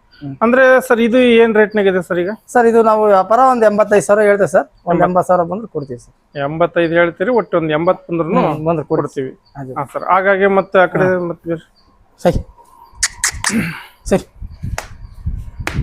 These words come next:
Speaker 2: ಸರ್, ಇದು
Speaker 1: ಇದು
Speaker 2: ಎಷ್ಟಲ್ಲಾಗಿದೆ?
Speaker 1: ಇದು ಸರ್, ಇದು ಕಡೆಯಲ್ಲ ಸರ್, ಇದು.
Speaker 2: ಕಡೆಯಲ್ಲ.
Speaker 1: ಹಾ, ಈಗ ಮೂರನೇ ಕರು ಸರ್ ಇದು.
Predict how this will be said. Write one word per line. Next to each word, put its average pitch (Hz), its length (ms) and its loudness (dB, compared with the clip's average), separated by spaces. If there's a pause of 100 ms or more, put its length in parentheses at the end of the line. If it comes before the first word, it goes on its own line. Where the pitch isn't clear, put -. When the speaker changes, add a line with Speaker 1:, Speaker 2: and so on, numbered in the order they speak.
(1400)
Speaker 2:
ಸರ್, 226 140 4
ಇದು 214 140 2
Speaker 1:
ಇದು - 0 -
Speaker 2:
ಎಷ್ಟಲ್ಲಾಗಿದೆ? 240 840 0
Speaker 1:
ಇದು 240 140 2
ಸರ್, 240 200 2
ಇದು 202 120 2
ಕಡೆಯಲ್ಲ 208 360 4
ಸರ್, 165 200 2
ಇದು. - 340 -6
Speaker 2:
ಕಡೆಯಲ್ಲ. 180 420 0
Speaker 1:
ಹಾ, 196 120 4
ಈಗ 185 160 0
ಮೂರನೇ 233 260 2
ಕರು 180 200 0
ಸರ್ 143 180 -4
ಇದು. 120 200 -12